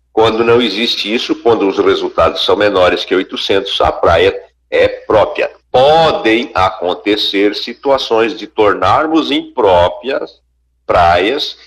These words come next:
se houver um derramamento grande de óleo, se houver um extravasamento grande de uma estação elevatória de esgoto, alguma coisa que traga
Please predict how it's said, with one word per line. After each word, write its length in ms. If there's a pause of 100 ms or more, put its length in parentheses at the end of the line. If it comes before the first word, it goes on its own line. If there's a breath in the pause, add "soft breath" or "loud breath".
(120 soft breath)
se 360
houver 460
um 280
derramamento 840 (240)
grande 320
de 200
óleo, 480
se 160
houver 380
um 120
extravasamento 880
grande 320
de 100
uma 140
estação 500 (360)
elevatória 600
de 100
esgoto, 400
alguma 300
coisa 320
que 160
traga 540